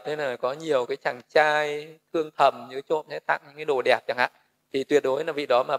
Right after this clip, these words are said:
biết rằng, à, cái người này vì cái ái luyến mình mà tặng cái vật này thì phải từ chối ngay và tránh xa, không được nhận. Vì nhận rồi sẽ dễ bị lôi kéo ra ngoài thế gian. Thì có những cái sự như thế,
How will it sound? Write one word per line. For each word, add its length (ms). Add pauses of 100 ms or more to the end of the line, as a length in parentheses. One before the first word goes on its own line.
biết 180
rằng, 160
à, 220
cái 120
người 160
này 220
vì 340
cái 300 (540)
ái 180
luyến 340
mình 200
mà 120 (180)
tặng 160 (120)
cái 260
vật 200
này 180 (140)
thì 160
phải 140
từ 160
chối 280
ngay 280
và 120
tránh 240
xa, 340 (100)
không 160
được 160
nhận. 200 (360)
Vì 160
nhận 220 (100)
rồi 480
sẽ 260
dễ 220
bị 120
lôi 240 (140)
kéo 260
ra 160
ngoài 240
thế 80
gian. 240 (800)
Thì 80
có 200
những 240
cái 600
sự 200
như 120
thế, 520